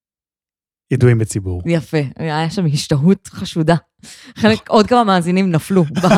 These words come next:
Speaker 2: <laughs> ברגע הזה.
Speaker 1: תחתכי בעריכה.
Speaker 2: אני, <laughs> אני אקצר. אמ, אוקיי, אז בעצם הנושא האחרון שאנחנו רוצים לדבר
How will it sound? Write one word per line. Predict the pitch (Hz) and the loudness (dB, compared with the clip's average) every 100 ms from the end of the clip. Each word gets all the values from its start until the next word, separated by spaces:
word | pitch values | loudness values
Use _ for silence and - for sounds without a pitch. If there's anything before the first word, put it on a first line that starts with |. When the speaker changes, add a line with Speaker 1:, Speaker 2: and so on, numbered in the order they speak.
| 208 185 - | 2 -2 -2
Speaker 2:
<laughs> | 160 - - - | -4 -4 -6 -6
ברגע | 190 170 160 151 | -8 -6 -6 -6
הזה. | 156 143 | -4 -4
Speaker 1:
תחתכי | 104 127 139 | -4 -2 0
בעריכה. | 135 123 113 107 113 - | 0 0 -4 -8 -8 -2
Speaker 2:
אני, | 196 165 - | -2 0 -2
<laughs> | 311 - | -2 -4
אני | 214 190 | -6 -8
אקצר. | - 185 - 156 165 277 - - 247 - | -10 -10 -8 -8 -12 -18 -18 -20 -18 -8
אמ, | 175 170 165 165 165 165 - | -2 0 2 0 0 0 0
אוקיי, | 254 180 143 - _ _ | 0 0 -4 -8 _ _
אז | 175 | -4
בעצם | 160 233 277 | 0 2 4
הנושא | 233 190 233 | 2 2 0
האחרון | 226 214 226 | -2 -2 -2
שאנחנו | 226 185 | -2 -4
רוצים | 175 202 | -6 -4
לדבר | 202 175 170 | -4 -2 0